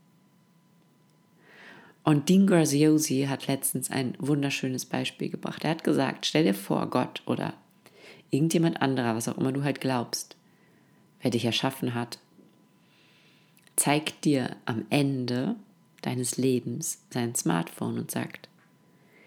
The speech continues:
Hi, schön, dass du da bist. Ist jetzt vorbei, ne? Und ich hätte hier mal ein Reel vorbereitet auf Instagram. <laughs> Ich hätte hier mal ein Reel vorbereitet. Und dieses Reel zeigt dir jetzt,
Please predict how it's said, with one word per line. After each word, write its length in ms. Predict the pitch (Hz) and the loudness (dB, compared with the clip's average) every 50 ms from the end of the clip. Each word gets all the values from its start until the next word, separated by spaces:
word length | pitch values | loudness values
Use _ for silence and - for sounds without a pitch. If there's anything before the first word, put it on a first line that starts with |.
| _ - - - _ _ _ - | _ -20 -20 -20 _ _ _ 2
Hi, 160 | - 240 247 | 4 4 6
schön, 220 | 247 - - 190 190 | 6 6 6 6 6
dass 120 | 185 175 | 6 4
du 60 | - | 4
da 180 | 170 185 196 196 | 6 6 6 6
bist. 320 | 175 190 196 202 - - - - _ _ _ _ _ _ _ _ _ - | 6 4 2 2 -2 -6 -12 -20 _ _ _ _ _ _ _ _ _ -6
Ist 160 | - 147 - - | -4 -2 2 2
jetzt 160 | 175 165 - | 2 0 4
vorbei, 480 | - 143 135 127 - 139 147 175 208 | 4 4 6 6 6 6 6 6 6
ne? 340 | 208 165 160 175 202 240 311 311 - - | 6 6 6 6 6 4 2 0 0 0
Und 120 | 147 143 | 2 2
ich 140 | 147 147 - | 2 4 4
hätte 240 | 208 214 214 - 247 | 2 2 4 4 4
hier 140 | - 190 | 6 6
mal 160 | 170 165 160 151 | 8 8 8 8
ein 80 | 151 | 8
Reel 300 | 156 175 202 240 269 311 | 8 10 10 10 8 8
vorbereitet 840 | 302 - - 151 135 131 131 127 127 135 131 135 135 - 190 202 - | 4 4 4 4 4 6 4 4 4 4 2 2 2 0 0 0 0
auf 140 | - 156 - | 0 0 0
Instagram. 580 | - - - - - 156 143 139 139 151 190 202 - - - - - - - - - 311 | 0 -2 -2 0 0 0 0 0 0 0 0 -2 -4 -10 -18 -20 -20 -20 -20 -14 -8 -2
<laughs> 280 | 240 170 202 190 - - 208 - - - - - - | 2 4 4 4 2 -2 -4 -4 -4 -4 -4 -6 -10
Ich 100 | - - | -2 0
hätte 180 | - - 143 175 | 2 4 6 6
hier 60 | 180 | 6
mal 120 | 160 151 147 | 8 6 6
ein 60 | 147 | 8
Reel 240 | 165 175 202 226 220 | 8 8 6 6 4
vorbereitet. 680 | - 147 139 123 123 131 131 123 - - 214 220 - - - - - - - - - _ | 4 4 4 6 6 4 4 4 2 0 -2 -2 -4 -10 -16 -16 -16 -16 -18 -18 -20 _
Und 500 | _ 170 175 180 175 175 175 175 - - - - _ - - _ - | _ 6 6 8 6 6 4 2 -2 -4 -6 -14 _ -20 -20 _ 2
dieses 360 | 190 226 240 240 220 - 160 | 4 4 4 4 4 4 6
Reel 340 | 156 185 233 254 254 220 175 | 6 8 8 8 6 6 4
zeigt 460 | - - - 220 - - 320 - - | 4 4 4 4 4 4 2 0 2
dir 120 | - 165 151 | 4 4 6
jetzt, 540 | 147 156 185 - - - - - - - | 4 4 2 2 0 -6 -12 -14 -14 -20